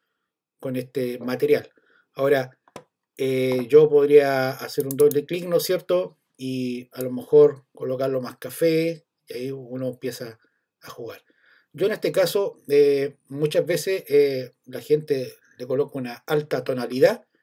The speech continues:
pero yo prefiero dejar un color plano porque si yo quiero, por ejemplo, pasar esto a dibujo técnico con estos colores, muchas veces el color oscuro, eh,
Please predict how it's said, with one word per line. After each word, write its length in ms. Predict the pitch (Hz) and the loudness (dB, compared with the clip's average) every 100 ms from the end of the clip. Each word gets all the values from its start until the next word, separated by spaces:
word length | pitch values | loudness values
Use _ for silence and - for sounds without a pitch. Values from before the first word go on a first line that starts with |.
| _ _ _ _ - | _ _ _ _ -8
pero 160 | 131 | -2
yo 100 | 135 | 0
prefiero 380 | 170 156 170 160 | 0 2 4 4
dejar 280 | 170 135 151 | 2 0 2
un 100 | 147 | 2
color 320 | 151 143 135 - | 4 2 2 0
plano 300 | 190 170 165 | 4 4 4
porque 280 | 156 - | 2 -2
si 160 | 131 135 | -10 -6
yo 160 | 139 139 | -6 -2
quiero, 240 | 165 165 | 4 4
por 160 | 151 131 | 4 -2
ejemplo, 840 | - 147 131 147 139 135 127 127 _ _ - - _ | 0 0 0 0 2 4 2 2 _ _ -20 -20 _
pasar 320 | 127 117 143 | -8 -2 4
esto 680 | 156 151 - 147 139 135 131 | 4 4 4 4 4 -2 -4
a 80 | 131 | -4
dibujo 300 | 139 135 127 | -4 -4 0
técnico 380 | 170 160 135 | 0 2 -4
con 100 | 131 | 2
estos 220 | 151 151 165 | 2 2 0
colores, 460 | 151 160 190 202 _ _ _ _ | 6 8 6 4 _ _ _ _
muchas 280 | - 131 131 | -14 -8 -6
veces 300 | 131 135 151 147 | -6 -4 -2 0
el 160 | 143 | -2
color 260 | - 139 139 | -2 -2 -2
oscuro, 720 | 127 - 208 214 220 226 _ _ - | -4 -4 4 8 6 4 _ _ -8
eh, 380 | 131 123 123 | -4 -4 -4